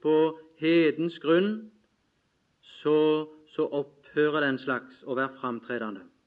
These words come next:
Det nevner jeg bare sånn som en ting. Men de to dager som den Herre Jesus var der, var karakterisert av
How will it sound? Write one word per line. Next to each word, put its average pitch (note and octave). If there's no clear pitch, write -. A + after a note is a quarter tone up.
Det C#3+
nevner D#3
jeg D3+
bare D3+
sånn D3+
som D3+
en D#3
ting. D#3
Men D#3
de F3
to G#3
dager E3+
som C#3+
den D3
Herre D#3
Jesus D#3
var D#3
der, G3
var D#3
karakterisert D#3+
av D#3